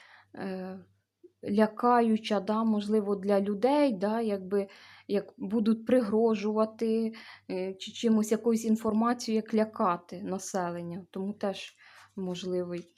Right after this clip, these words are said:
такий варіант. Але все одно загроза все ж таки йде. Тут і в нічний період часу й-, є загроза.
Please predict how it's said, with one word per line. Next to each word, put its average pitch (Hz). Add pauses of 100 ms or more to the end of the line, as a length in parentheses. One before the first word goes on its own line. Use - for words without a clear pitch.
(180)
такий -
варіант. 185 (400)
Але 214
все 240
одно 254
загроза 233
все 226
ж 226
таки 226
йде. 196 (380)
Тут 226
і 233
в -
нічний 233
період 240 (140)
часу 233
й-, 233 (760)
є 220
загроза. 226